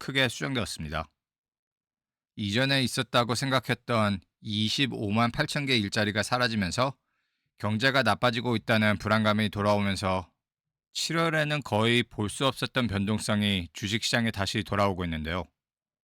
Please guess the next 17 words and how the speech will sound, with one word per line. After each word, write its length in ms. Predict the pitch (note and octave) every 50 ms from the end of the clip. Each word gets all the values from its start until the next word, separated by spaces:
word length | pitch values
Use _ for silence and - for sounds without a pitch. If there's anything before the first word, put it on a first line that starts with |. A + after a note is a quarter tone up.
| _ _ _ _ _ _ _ _ _ _ _ _ _
고용 360 | G#2+ A2 A2+ C3 C#3 C#3+ C3
데이터 340 | A#2+ A2 A2+ A#2+ - C3+ B2
수정은 640 | G#2+ A2+ A2 A2+ A#2 A2+ A2 A2+ A2 G#2+ G#2 F#2+ F2 -
바이든 380 | G2 G2 G2 A2 A2 B2 A#2+
정부 260 | A2 A#2 A#2 A2 A2 G#2+
때부터 600 | - A#2+ G#2+ G2+ G#2 - - G#2 G2+ G2 F#2+ F#2+
심하게 380 | - - - D3 C#3+ D3 C3+
바뀌는 460 | A#2+ - F#2+ F2+ - B2 A2 A2 A2
것을 180 | G#2 G#2+ G2+ G2+
볼 160 | F2 G2 F#2+
수 140 | - - G2+
있었는데, 500 | F2 - F#2 F2 E2+ E2 E2 E2+ A2 B2+ - - _ _ _ _ _ _ _ _ _ _ _ -
그런데 360 | - A#2+ B2+ C3 C3 C3 B2
이번에는 640 | A2 A2 G#2 A#2 A#2 A2+ A2 G#2+ G#2 G#2+ G#2+ G#2 G#2 -
큰 240 | - D#3+ D#3 D3 B2+
논쟁이 340 | G2+ F2 F2+ F#2 G2+ G#2
났습니다. 580 | F#2+ F2 E2 - - E2+ D#2+ D#2 D#2+ E2 D#2 -